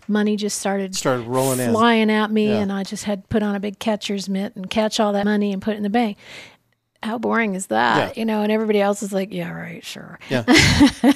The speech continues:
Speaker 1: We don't care about you because you didn't have a hard life and, and you didn't triumph over anything. That's not, it's not an interesting story. So every time we have a failure,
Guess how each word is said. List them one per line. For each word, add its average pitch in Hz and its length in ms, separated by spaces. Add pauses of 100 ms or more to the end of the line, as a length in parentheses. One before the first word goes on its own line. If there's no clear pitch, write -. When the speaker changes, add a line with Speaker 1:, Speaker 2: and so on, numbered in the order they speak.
(120)
Speaker 1:
We 240 160
don't 240 180
care 202 260
about 196 320
you 208 260
because 214 540
you 226 100
didn't 214 300
have 214 220
a 214 80
hard 202 240
life 208 440
and, 185 240 (460)
and 196 180
you 202 80
didn't 214 200
triumph 202 520
over 208 200
anything. 214 520
That's 226 220
not, 220 340
it's - 160
not 208 180
an 190 120
interesting 214 600
story. 202 600
So - 180
every 220 180
time 226 260
we 220 120
have 208 140
a 214 60
failure, 180 640